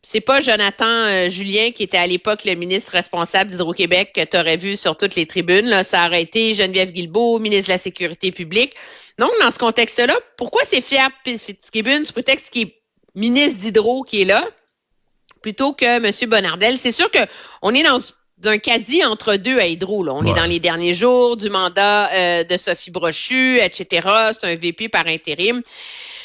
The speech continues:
Speaker 1: Mais est-ce que c'est pas aussi l'occasion de montrer un, un visage peut-être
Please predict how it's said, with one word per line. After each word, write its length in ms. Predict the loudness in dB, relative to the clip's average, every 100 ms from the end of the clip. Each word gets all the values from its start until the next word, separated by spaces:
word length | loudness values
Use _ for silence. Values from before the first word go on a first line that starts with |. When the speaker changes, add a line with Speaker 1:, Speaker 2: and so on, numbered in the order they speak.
| -4
Speaker 1:
Mais 140 | -4 0
est-ce 160 | -2 0
que 100 | -2
c'est 240 | 0 -2
pas 200 | 0 2
aussi 460 | 2 0 -4 -2 2
l'occasion 880 | 2 0 -2 -2 -2 0 0 -4 -8 _ -20 -20 -16 0
de 140 | 2
montrer 920 | 4 2 2 -2 -2 0 2 0 -4 -4
un, 1000 | 0 2 2 2 0 0 0 -2 -4 -8 0
un 120 | 0
visage 720 | 2 -2 2 2 2 0 -6
peut-être 500 | -6 -4 0 0 0